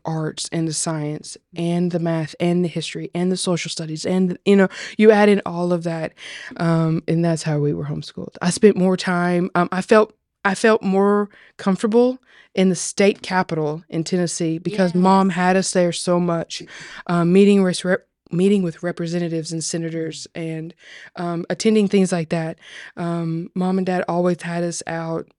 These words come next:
Speaker 1: seeing something new, and my dad's job allowed, um, for him to call and say, "Hey," um,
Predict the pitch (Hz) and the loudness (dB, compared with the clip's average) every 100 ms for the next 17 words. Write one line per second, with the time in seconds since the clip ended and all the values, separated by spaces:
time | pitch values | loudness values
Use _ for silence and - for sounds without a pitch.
0 | _ - - - 175 165 170 156 170 165 | _ -16 -12 -6 -4 -4 -8 -8 -8 -6
1 | 160 160 165 - 175 175 156 180 180 160 | -6 -8 -10 -6 -4 -4 -2 0 0 -2
2 | - 175 170 165 - 165 165 170 170 165 | 0 2 2 0 -4 -6 -4 -4 -4 -6
3 | 165 - - - - 160 160 160 160 170 | -8 -20 -20 -20 -10 -4 -4 -4 -4 -4
4 | 160 160 156 160 170 160 160 156 165 160 | -2 -2 -4 -4 -4 -2 -6 -6 -8 -6
5 | 160 160 - 160 160 170 - - 220 233 | -6 -6 -4 -2 -2 -4 -12 -4 6 8
6 | 208 175 - - - - - 170 170 165 | 10 8 2 -14 -18 -18 -2 2 4 2
7 | 160 | 0